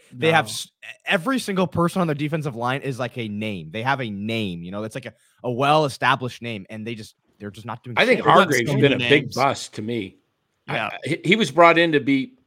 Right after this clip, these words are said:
Speaker 3: put pressure up the middle. He was their sack guy up the middle.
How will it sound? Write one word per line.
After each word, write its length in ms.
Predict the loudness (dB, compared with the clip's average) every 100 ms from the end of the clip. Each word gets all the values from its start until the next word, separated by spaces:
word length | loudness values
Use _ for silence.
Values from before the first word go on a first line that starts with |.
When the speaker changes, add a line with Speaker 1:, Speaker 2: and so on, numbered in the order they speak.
| _ _ _ _
Speaker 3:
put 240 | 2 2 2
pressure 440 | 2 2 0 0
up 160 | 0 -2
the 80 |
middle. 460 | -2 0 0 -2 -6 -20 _ -4
He 120 | -2
was 180 | -2 -2
their 120 | -6
sack 440 | -4 -4 -4 -6
guy 280 | -4 -2 0
up 180 | -2 -4
the 80 | -2
middle. 480 | 0 0 0 -2